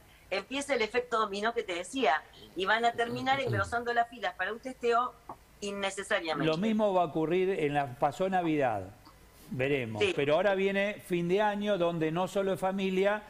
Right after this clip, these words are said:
Speaker 2: sino que convocamos amigos, y vengan a la fiesta, y vengan a la, eso, si es posible, evitar, porque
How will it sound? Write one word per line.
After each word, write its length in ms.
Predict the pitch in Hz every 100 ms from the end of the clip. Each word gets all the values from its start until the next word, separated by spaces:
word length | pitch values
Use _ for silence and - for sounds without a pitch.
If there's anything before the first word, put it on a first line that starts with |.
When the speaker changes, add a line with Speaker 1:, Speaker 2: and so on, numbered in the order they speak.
| - -
Speaker 2:
sino 260 | 151 175
que 120 | 175 151
convocamos 640 | 147 147 139 165 160 -
amigos, 800 | 143 190 208 190 175 175 175 165 - -
y 140 | 131
vengan 300 | 147 165 156 151
a 60 |
la 120 | 143
fiesta, 600 | 135 202 196 185 160 165 151
y 40 |
vengan 300 | 160 160 151
a 80 | 151
la, 240 | 165 160 - - -
eso, 640 | 185 190 208 202 185 - - - -
si 340 | - - 139 170
es 120 | 165
posible, 520 | 180 160 190 202 190
evitar, 640 | 160 156 220 180 117 104 101
porque 720 | 123 117 113 117 110 107 107